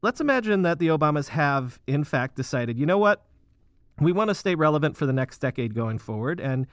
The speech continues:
we want to have a media platform that will allow us to do that." They're not talking to the Hollywood people to make that happen. Well, maybe they have been doing that, to be fair. But they're talking to the tech companies.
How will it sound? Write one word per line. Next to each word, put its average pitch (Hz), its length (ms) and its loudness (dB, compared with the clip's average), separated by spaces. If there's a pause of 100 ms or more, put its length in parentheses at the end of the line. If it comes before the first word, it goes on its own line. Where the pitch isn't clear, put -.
(360)
we 131 100 -2
want 127 180 -2
to 123 40 -2
have 135 200 -2
a 123 60 0
media 135 340 2
platform 127 500 -4
that - 120 -4
will 123 160 -4
allow 113 260 -4
us 110 140 -8
to 135 120 -4
do 202 180 -2
that." 107 260 -2 (1200)
They're 190 140 2
not 262 340 0
talking 247 400 0
to 165 100 2
the 131 120 2
Hollywood 117 380 0
people 120 280 -4
to 113 60 -4
make 110 220 -6
that 104 180 -8
happen. - 380 -10 (540)
Well, 117 340 -2 (340)
maybe 127 260 0
they 113 140 -4
have 165 280 2
been 127 220 0
doing 117 240 -2
that, 107 220 -6
to 131 80 -6
be 107 100 -6
fair. 110 340 -6 (1160)
But 202 140 4
they're 208 100 2
talking 226 480 -2
to 202 460 -2
the 165 140 -4
tech - 400 -8
companies. - 680 -10